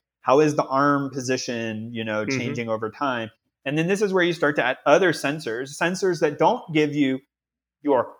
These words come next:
Speaker 1: absolute position, they give you a relative position. And the relative position is just at each timestamp how you've moved, basically. How you're oriented or how you're accelerating. Um, and the things that do that, we call those in-,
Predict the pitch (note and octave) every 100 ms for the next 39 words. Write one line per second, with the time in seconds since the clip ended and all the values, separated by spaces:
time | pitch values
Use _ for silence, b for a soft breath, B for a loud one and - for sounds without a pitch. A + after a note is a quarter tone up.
0 | - D#3+ B3+ C4 G#3 E3 D3 D3+ A#2+ A#2
1 | A2 A2 A#2 C3+ D3 D3 D#3 A#2 B2 D#3+
2 | D#3 - A2+ - G#2 G#2 G#2 - G2+ C3
3 | - B2 A#2 A#2 A#2 A#2 A#2+ C3+ B2 A#2+
4 | G3 G3 E3 D3+ D3+ C3+ B2+ B2 B2+ A#2+
5 | A#2 - _ - A#2 A2+ A2+ A2+ B2+ B2+
6 | - D#3 - D#3 - - C3+ C#3+ C3 A#2
7 | - - C3 C3+ A#2+ A2 A2+ G#2+ G2+ _
8 | G2 G2+ - - - - _ _ - B2
9 | A#2 G#2+ - G3+ G3+ F#3+ F3+ F3+ F3 E3
10 | C3 B2 B2 A2 G#2+ - D3 E3+ E3+ D#3
11 | D3+ D3 D3 D3+ - _ _ A2+ A2 A#2+
12 | - C3 B2+ C3 D3 D#3+ D3 C3+ C#3 C3
13 | B2+ - C3 B2+ A#2+ C3+ A#2+ A2+ - B2
14 | A#2+